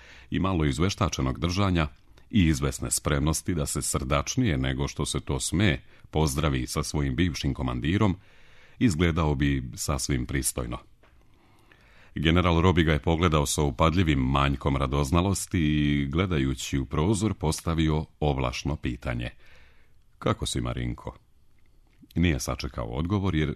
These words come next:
Šimšić nije stigao da odgovori. General je komandovao: „Sedi, pričaj.” „Gospodine generale”, započeo je Šimšić, gurajući reči kroz nos upadljivije nego inače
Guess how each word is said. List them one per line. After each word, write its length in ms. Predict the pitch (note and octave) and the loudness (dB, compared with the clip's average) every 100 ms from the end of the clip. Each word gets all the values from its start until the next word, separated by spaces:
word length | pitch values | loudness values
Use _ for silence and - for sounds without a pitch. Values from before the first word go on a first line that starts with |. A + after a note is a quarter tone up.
| - | -8
Šimšić 500 | - F2 C#2+ D#2 - | -2 0 0 -2 0
nije 220 | C#2+ C#2+ | 0 0
stigao 420 | - E2 C#2+ B1 | -2 -4 -4 -4
da 100 | A#1+ | -6
odgovori. 560 | B1+ B1+ C#2 C2 B1+ - - - - - - - | -6 -4 -4 -2 -4 -6 -14 -20 -20 -20 -18 -6
General 460 | C#2 C#2 D2 C#2 | -2 0 0 0
je 80 | C2+ | -2
komandovao: 760 | - D2 C2+ B1 A#1+ B1 A1+ - - - - - - | 0 0 0 -2 -4 -6 -6 -12 -20 -20 -20 -20 -4
„Sedi, 320 | - E2 C2+ - - - | 2 2 0 -10 -20 -2
pričaj.” 340 | G2 - B1+ A1+ - - - - - - - - - - - - _ _ _ _ _ - | 0 2 -2 -10 -18 -20 -20 -20 -20 -20 -20 -20 -20 -20 -20 -20 _ _ _ _ _ -6
„Gospodine 800 | F#2+ F#2 F#2+ C#3+ C3 A#2+ A2 G2+ F#2+ F2 F2 E2+ | -2 2 2 2 4 6 6 4 0 -4 -4 2
generale”, 680 | A#2+ C3 A#2+ A2 A2 G#2 F#2+ D#2 - - - | 4 6 6 6 6 6 4 0 -14 -16 -6
započeo 560 | C#2+ C#2 C#2 - C2 | -2 -2 -4 -6 -4
je 140 | C2 B1 | -4 -4
Šimšić, 540 | - F2 - E2 - | 0 0 2 0 0
gurajući 600 | D2+ D#2+ D#2+ C2+ - C#2+ | 0 2 2 0 -2 -2
reči 320 | D#2+ D2 D2 | 0 -2 -4
kroz 320 | - C#2 B1 | -4 -4 -2
nos 320 | C2+ D#2 D2 - | 0 0 0 -4
upadljivije 540 | D2 C2 D2 D#2+ D2 | -4 -2 0 2 0
nego 240 | C2 C2 | -2 -2
inače 420 | C#2 D2+ C#2 - | 0 0 0 -2